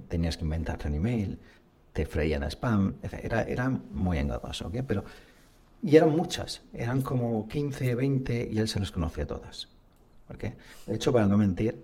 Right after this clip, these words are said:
a veces también iba a Shutterstock, cogía la imagen previa y le quitaba la marca de agua. Pues, eh, a ese punto de,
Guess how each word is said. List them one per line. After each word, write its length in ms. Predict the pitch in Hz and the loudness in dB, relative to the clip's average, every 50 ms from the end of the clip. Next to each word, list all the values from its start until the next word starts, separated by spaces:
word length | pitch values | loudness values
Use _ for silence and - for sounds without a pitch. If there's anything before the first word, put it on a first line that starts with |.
| - | -6
a 100 | - - 95 | -2 -2 -2
veces 240 | 98 - 123 - - | 0 -2 -2 -2 0
también 400 | 95 98 92 98 104 110 101 - | 2 2 4 4 2 0 0 0
iba 560 | 117 107 92 98 98 95 92 87 87 85 - - | 0 2 4 4 4 4 4 2 2 0 -2 -2
a 460 | 98 95 92 90 85 80 78 76 78 | -2 0 0 0 0 2 2 2 0
Shutterstock, 760 | - - - 90 92 90 87 - - 113 117 127 131 - 98 | 0 -2 -2 -2 -2 -2 -2 -2 -2 0 -2 -2 -2 -6 -8
cogía 320 | - - - - - 98 95 | -4 -2 -2 0 2 2 4
la 60 | 90 | 4
imagen 320 | 87 87 85 - 90 85 | 4 2 2 0 0 0
previa 300 | - - 101 95 101 110 | 0 0 0 0 2 2
y 20 | 104 | 2
le 40 | 101 | 0
quitaba 200 | 95 80 87 87 | 0 0 0 0
la 60 | 73 69 | 0 0
marca 240 | 71 73 - - | -2 -2 -4 -6
de 80 | - - | -8 -8
agua. 240 | - - - - - - - _ _ _ _ _ - - | -10 -12 -16 -20 -20 -20 -20 _ _ _ _ _ -20 -16
Pues, 540 | - - - - - 285 262 - - - - | -14 -14 -12 -8 -6 -6 -6 -6 -8 -10 -8
eh, 40 | - | -6
a 240 | 80 87 87 92 | -4 -2 -2 0
ese 160 | 104 - - 98 | 0 0 0 0
punto 300 | 110 120 123 120 - 110 | 0 0 0 0 0 0
de, 120 | 104 95 | 0 0